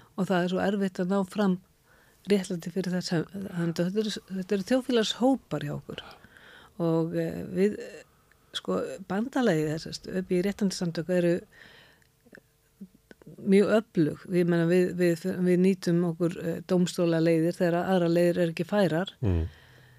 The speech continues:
Speaker 1: Em, við höfum reynt að ná ýmsu fram í gegnum, hérna, þingmenn og, og, og ráðherra, eh, það hefur verið misjafnt hvernig, hvað eyru við höfum fengið þar.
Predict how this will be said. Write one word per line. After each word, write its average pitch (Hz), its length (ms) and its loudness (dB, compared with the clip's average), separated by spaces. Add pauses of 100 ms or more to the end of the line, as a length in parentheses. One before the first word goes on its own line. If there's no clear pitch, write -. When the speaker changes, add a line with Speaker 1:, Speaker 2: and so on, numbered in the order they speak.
(380)
Speaker 1:
Em, 165 580 0 (1040)
við 196 180 6
höfum 202 240 8
reynt 190 200 2
að 175 100 2
ná 175 100 4 (120)
ýmsu 185 340 2 (320)
fram 185 260 0
í 170 60 -2
gegnum, 170 520 0
hérna, 175 580 -6 (1200)
þingmenn 196 580 4
og, 170 160 0
og, 170 280 -6
og 175 200 -6
ráðherra, 180 640 2 (220)
eh, 160 320 -2
það 190 200 -2
hefur 185 140 2
verið 165 120 2
misjafnt 160 420 -2
hvernig, 170 340 -2 (460)
hvað 170 220 -2
eyru 175 200 4
við 170 120 4
höfum 165 120 0
fengið 165 340 -2
þar. 160 240 -6